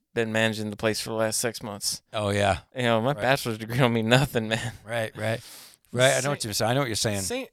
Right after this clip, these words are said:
Speaker 1: same as that level. I, I don't understand it. And I did work at a grocery store, by the way.
Speaker 2: Yeah.
Speaker 1: And those managers, they think they walk on water. I'm just letting you know.
Speaker 2: <laughs>
Speaker 1: That's,
Speaker 2: Man,
Speaker 1: that's the culture in there.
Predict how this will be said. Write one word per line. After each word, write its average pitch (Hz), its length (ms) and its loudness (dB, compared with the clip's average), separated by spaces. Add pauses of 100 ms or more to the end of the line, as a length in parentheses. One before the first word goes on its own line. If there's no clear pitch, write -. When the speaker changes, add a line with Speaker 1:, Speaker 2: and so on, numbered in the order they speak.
Speaker 1:
same 262 340 -4
as 196 100 -6
that 180 160 0
level. 117 300 2
I, - 180 -4 (580)
I 151 100 -2
don't 190 120 -2
understand 117 480 -2
it. - 100 -18
And 135 220 -2 (300)
I 269 160 6
did 170 240 4
work 127 220 2
at 123 40 -2
a 120 40 -2
grocery 120 260 2
store, 123 160 2
by 117 140 4
the 117 80 0
way. 117 260 2 (140)
Speaker 2:
Yeah. 107 320 -2
Speaker 1:
And 127 160 -8
those 170 160 0
managers, 226 580 0 (240)
they 156 300 2
think 185 480 -4 (100)
they 131 240 2
walk 135 240 2
on 117 160 0
water. 104 400 0
I'm 123 160 -6
just 127 200 -2
letting 123 180 4
you 117 100 2
know. 107 160 -4 (140)
Speaker 2:
<laughs> - 520 -4 (1400)
Speaker 1:
That's, - 460 0
Speaker 2:
Man, 127 180 -2
Speaker 1:
that's 120 140 2
the 156 60 -6
culture 120 380 2
in 107 120 -6
there. 101 180 -8